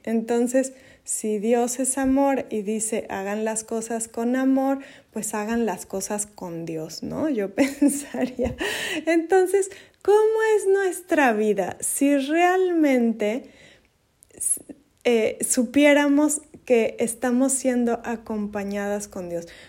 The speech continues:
¿Cómo, cómo es? Hagan las cosas con amor, hagan las cosas con Dios, como si sintieran esa compañía de Dios, como si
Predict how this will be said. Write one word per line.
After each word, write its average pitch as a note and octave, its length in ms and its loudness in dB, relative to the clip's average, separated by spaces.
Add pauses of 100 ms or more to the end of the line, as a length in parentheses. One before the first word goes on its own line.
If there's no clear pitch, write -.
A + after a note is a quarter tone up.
(100)
¿Cómo, F4 460 2
cómo C#4+ 280 4
es? C#4+ 220 -2
Hagan D4 440 -2
las A3+ 200 -2
cosas A#3+ 520 -2 (640)
con A#3+ 640 2
amor, A3 560 -2
hagan A3+ 320 -2
las G#3 180 -4
cosas G#3 380 -6
con F#3+ 320 -8
Dios, G3+ 320 -2 (320)
como G#3 260 -2
si G#3 220 -4
sintieran A#3+ 800 2
esa A#3+ 380 -2
compañía G#3 1200 2
de G3 300 0
Dios, G#3 480 0 (100)
como G#3 300 -2
si G3+ 280 -4